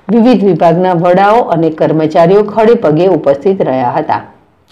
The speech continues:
પાણીની ટાંકીના નીચેના ભાગ પર હોલ પાડ્યા બાદ તેને તોડવાનું શરૂ કર્યું હતું. ત્યારબાદ એક જે સી બી જોડે તારનું દોરડું બાંધીને ખેંચતા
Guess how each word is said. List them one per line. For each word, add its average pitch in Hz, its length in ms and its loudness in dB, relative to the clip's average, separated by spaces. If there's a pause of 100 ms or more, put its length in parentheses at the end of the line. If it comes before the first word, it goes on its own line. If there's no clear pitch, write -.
(180)
પાણીની 240 400 2
ટાંકીના 185 500 -2 (120)
નીચેના 220 500 2
ભાગ 151 260 -2
પર 165 160 0 (540)
હોલ 226 260 2 (140)
પાડ્યા 147 400 0
બાદ 165 200 0 (220)
તેને 170 260 0 (100)
તોડવાનું 214 480 2
શરૂ 147 280 -2
કર્યું 143 320 -2
હતું. 185 240 -4 (580)
ત્યારબાદ 202 600 2
એક 220 180 4
જે 190 160 0
સી 175 160 -2
બી 170 200 0
જોડે 190 200 2 (180)
તારનું 208 500 2
દોરડું 160 340 2
બાંધીને 175 420 0 (140)
ખેંચતા 160 500 -4